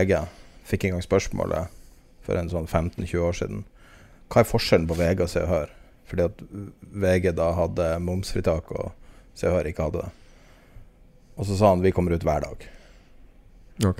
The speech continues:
Speaker 1: Og da er spørsmålet, hva er forskjellen på et bet og en trade?
Speaker 2: Aha. Jeg trodde han skulle si at Gard Steiro har ikke begynt enda,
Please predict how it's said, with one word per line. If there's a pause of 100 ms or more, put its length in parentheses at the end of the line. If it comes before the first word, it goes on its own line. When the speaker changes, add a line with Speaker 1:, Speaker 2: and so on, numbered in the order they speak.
Speaker 1:
Og
da
er
spørsmålet,
hva
er
forskjellen
på
et (120)
bet (840)
og
en
trade? (1400)
Speaker 2:
Aha. (680)
Jeg
trodde
han
skulle
si
at
Gard
Steiro
har
ikke
begynt
enda,